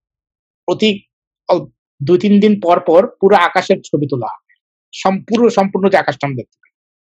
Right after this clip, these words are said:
এই জন্য এটা বলা হয় synoptic survey, আম, কারণ প্রতি কয়েকদিন পর পর আমরা, আহ, আকাশের পুরো অংশটা, আহ, ছবি তুলতে পারছি এবং এর ফলে হবে কি,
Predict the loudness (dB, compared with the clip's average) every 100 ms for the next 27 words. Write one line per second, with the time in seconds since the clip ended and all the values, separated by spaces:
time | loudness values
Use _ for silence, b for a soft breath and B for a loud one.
0 | _ _ -6 0 2 2 4 4 2 2
1 | -2 -2 -8 -4 -4 -2 -4 -4 _ _
2 | _ b -4 2 2 2 -4 -12 _ _
3 | _ _ _ _ _ _ _ _ -2 0
4 | -2 -6 -14 _ -8 -2 2 2 0 -4
5 | -4 -6 -4 -4 -2 -2 -4 -8 _ _
6 | _ _ _ -6 -6 -6 -8 -6 -4 -4
7 | 0 2 2 -2 -6 -6 -2 0 0 -4
8 | -8 -10 -10 -6 -6 -4 -6 -4 -4 -4
9 | -2 -2 -2 -6 -10 -6 0 0 2 0
10 | -2 -4 -8